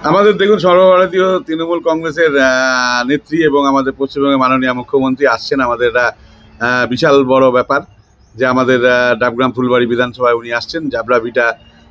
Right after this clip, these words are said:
প্রাইমারি স্কুলের ময়দানে এই সভাটা হবে, দুপুর একটা থেকে শুরু হবে।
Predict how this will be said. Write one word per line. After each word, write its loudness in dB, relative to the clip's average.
প্রাইমারি 2
স্কুলের 0
ময়দানে 2
এই 0
সভাটা 0
হবে, 0
দুপুর 2
একটা 0
থেকে 0
শুরু -4
হবে। -2